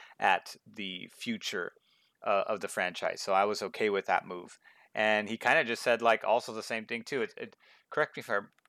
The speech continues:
wrong, but he's gonna give two of our, two, two, um, inside, he's gonna give two of our, uh, two coaches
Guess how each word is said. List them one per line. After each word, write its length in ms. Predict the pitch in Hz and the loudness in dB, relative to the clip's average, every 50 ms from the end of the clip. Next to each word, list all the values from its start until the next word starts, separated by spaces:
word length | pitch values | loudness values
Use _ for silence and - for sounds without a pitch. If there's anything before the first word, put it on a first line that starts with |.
| _ _ _ | _ _ _
wrong, 360 | 131 127 135 156 165 151 123 | 2 6 8 8 8 8 4
but 100 | 110 110 | 0 -4
he's 100 | 113 107 | -4 -4
gonna 160 | - 127 123 | -4 -6 -4
give 240 | 113 120 113 - _ | -2 -4 -4 -4 _
two 200 | - - 139 131 | -8 -4 -4 -2
of 100 | 123 113 | 2 4
our, 300 | 113 110 107 104 104 - _ _ _ _ _ _ _ _ _ _ - | 6 6 6 6 2 -2 _ _ _ _ _ _ _ _ _ _ -12
two, 460 | - 160 147 135 131 127 123 120 123 _ _ _ _ _ _ - | -8 -6 -6 -6 -6 -6 -6 -8 -10 _ _ _ _ _ _ -10
two, 320 | - 135 131 123 117 113 | -6 -4 -2 0 2 2
um, 160 | 110 107 104 - | 2 2 0 -2
inside, 600 | - 143 143 135 - - 131 120 117 113 107 - _ _ | -4 -4 -2 2 6 10 12 12 12 10 8 4 _ _
he's 80 | - - | -10 -4
gonna 160 | - 120 113 | -2 0 2
give 140 | 117 107 - | 0 0 0
two 180 | - - 151 147 | -2 0 2 6
of 80 | 135 | 10
our, 360 | 127 120 117 113 113 104 - _ _ - | 10 12 12 10 8 6 2 _ _ -2
uh, 120 | 120 117 113 - - | 0 0 0 0 -2
two 140 | - 180 | -2 -2
coaches 520 | - - 135 123 117 - 127 113 101 - | 6 6 6 6 8 4 0 0 0 0